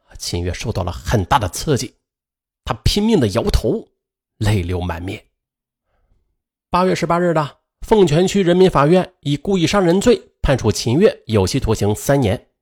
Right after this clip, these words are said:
判处秦真有期徒刑三年，缓刑五年。法院认为，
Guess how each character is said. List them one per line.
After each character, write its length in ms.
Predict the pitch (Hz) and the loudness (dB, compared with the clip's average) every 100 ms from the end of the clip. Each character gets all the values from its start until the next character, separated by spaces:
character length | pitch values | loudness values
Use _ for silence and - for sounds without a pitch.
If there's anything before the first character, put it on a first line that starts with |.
| _ - | _ -2
判 180 | 180 | 0
处 200 | 160 143 | 0 -2
秦 400 | 135 - - 190 | -2 -4 -2 -2
真 260 | 220 269 262 _ | 0 0 -2 _
有 180 | 120 101 | 2 2
期 140 | 139 | 0
徒 120 | 101 | -4
刑 180 | 104 104 | -2 -2
三 200 | - 139 | -2 0
年， 300 | 110 85 - _ | 0 -2 -6 _
缓 320 | - 107 82 82 | -4 -2 -2 -2
刑 180 | 104 110 - _ | -2 -2 -2 _
五 220 | 110 92 | -8 -6
年。 400 | 85 85 180 - _ _ _ _ _ _ _ _ _ _ _ - | -6 -2 -4 -4 _ _ _ _ _ _ _ _ _ _ _ -2
法 140 | 101 | 0
院 140 | 117 | 2
认 120 | 107 90 | 0 -2
为， 160 | 90 | -6